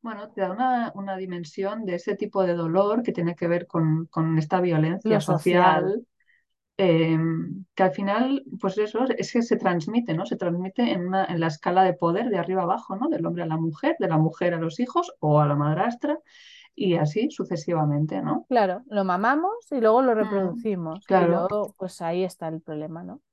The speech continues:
Speaker 2: Luego lo, bueno, luego resulta que tú te haces madrastra y eres tú la que vives esta violencia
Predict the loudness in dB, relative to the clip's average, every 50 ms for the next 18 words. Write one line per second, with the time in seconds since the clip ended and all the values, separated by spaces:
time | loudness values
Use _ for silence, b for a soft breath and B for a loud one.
0 | _ -12 -10 -8 -6 -4 -4 -4 -2 -2 -2 -2 -2 -2 -2 -4 -4 -6 -6 -8
1 | -8 -6 -6 -4 -4 -4 -2 0 0 2 2 0 0 -2 -4 -2 -2 -2 -2 -4
2 | -4 -4 -4 -4 -4 -6 -6 -6 -6 -6 -4 -4 -6 -8 -6 -6 -6 -6 -6 -6
3 | -8 -8 -6 -6 -6 -4 -4 -6 -6 -6 -6 -6 -6 -8 -8 -8 -8 -8 -6 -4
4 | -4 -4 -4 -6 -6 -6 -6 -6 -6 -8